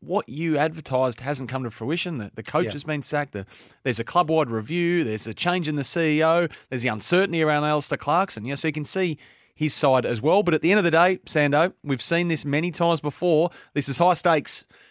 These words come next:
Speaker 2: Yeah.
Speaker 1: and a deal's gonna have to be struck between the two. And it has been in the works for at least a week now between North Melbourne and Port Adelaide. They haven't sat down for the first time today.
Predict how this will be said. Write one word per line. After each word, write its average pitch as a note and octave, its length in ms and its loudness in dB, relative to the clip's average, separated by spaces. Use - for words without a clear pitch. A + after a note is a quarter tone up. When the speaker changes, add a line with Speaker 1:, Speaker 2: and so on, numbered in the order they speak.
Speaker 2:
Yeah. A#2+ 120 2
Speaker 1:
and C3 200 0
a C#3+ 80 2
deal's D3 280 2
gonna C#3+ 160 0
have D3 140 2
to D3+ 100 -6
be C3 80 -4
struck C3+ 280 0
between C3+ 340 -4
the A#2+ 100 -4
two. A#2+ 300 2
And B2 100 0
it - 60 -4
has D#3 200 2
been C#3+ 340 0
in C#3 140 2
the C3+ 80 2
works B2+ 360 0
for B2+ 180 -2
at C3+ 60 -2
least D3+ 400 -2
a B2+ 60 0
week A#2+ 280 -2
now A2 200 -2
between A2+ 400 -4
North A2+ 240 -6
Melbourne G#2+ 420 -2
and G#2+ 300 -6
Port G#2+ 180 -4
Adelaide. G2 280 -6
They G#2+ 60 -2
haven't A#2+ 200 -4
sat A2 220 -4
down G#2+ 200 -4
for - 120 -12
the G2+ 100 -6
first A2+ 320 -4
time G#2+ 240 -6
today. G2 420 -6